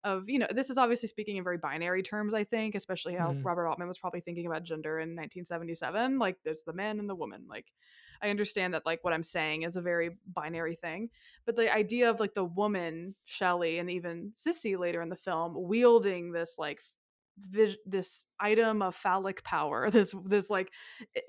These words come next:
Speaker 1: item of masculinity, there's a power in that, and you think you see the empowerment in those women, and that's, I think it makes the most sense that they kill him with a gun, um,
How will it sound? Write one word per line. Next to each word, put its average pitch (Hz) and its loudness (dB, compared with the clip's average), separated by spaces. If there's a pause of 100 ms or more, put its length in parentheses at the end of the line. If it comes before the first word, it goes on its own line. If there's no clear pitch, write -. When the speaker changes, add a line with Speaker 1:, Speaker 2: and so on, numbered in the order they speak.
(160)
Speaker 1:
item 226 4
of 185 -2
masculinity, 180 -2
there's 185 0
a 196 -2
power 180 -4
in 110 -8
that, 113 0
and 196 -4
you 190 -2
think 190 -2
you 190 -4
see 190 -6
the 175 -6
empowerment 170 -6
in 196 -8
those 180 -10
women, 180 -6
and 180 -8
that's, - -8 (440)
I 226 4
think 349 6
it 269 6
makes 190 2
the 196 -2
most 170 -2
sense 208 -2
that 302 0
they 320 0
kill 320 0
him 311 2
with 302 0
a 302 0
gun, 285 0
um, 196 -2